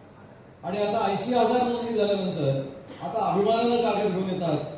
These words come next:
की "साहेब, माझ्या जिल्हा परिषद गटामध्ये आठ हजाराची नोंदणी झाली, मला ऐंशी लाखाचा निधी द्या, मला एक कोटीचा निधी द्या, मला दोन कोटीचा निधी द्या." प्रकाशजी, असं जर आपण काम केलं तर मला असं वाटतं की कार्यकर्ते देखील शिस्तीत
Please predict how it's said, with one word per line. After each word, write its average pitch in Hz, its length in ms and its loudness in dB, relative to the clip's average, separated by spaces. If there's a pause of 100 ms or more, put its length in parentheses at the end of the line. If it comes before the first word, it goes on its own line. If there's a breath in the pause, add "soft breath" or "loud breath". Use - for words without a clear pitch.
(180)
की 165 60 -12
"साहेब, 196 320 -2
माझ्या 190 240 2
जिल्हा 202 340 0
परिषद 196 340 -4
गटामध्ये 196 360 0 (440)
आठ 214 180 2
हजाराची 220 440 6
नोंदणी 196 320 -2
झाली, 170 280 0 (280)
मला 190 180 0
ऐंशी 190 300 0
लाखाचा 190 340 0
निधी 185 200 2
द्या, 180 180 0
मला 180 200 -2
एक 202 240 0
कोटीचा 196 300 -4
निधी 180 260 -4
द्या, 170 140 0 (340)
मला 185 120 -4
दोन 233 360 4
कोटीचा 196 260 2
निधी 175 200 -2
द्या." 165 240 0 (280)
प्रकाशजी, 180 420 -2
असं 214 220 2
जर 233 100 2
आपण 208 280 2
काम 180 320 0
केलं 151 240 2 (440)
तर 175 100 -10
मला 175 180 0
असं 190 220 2
वाटतं 185 220 -2
की 220 120 -4
कार्यकर्ते 180 580 -2
देखील 180 460 -4
शिस्तीत 185 480 -4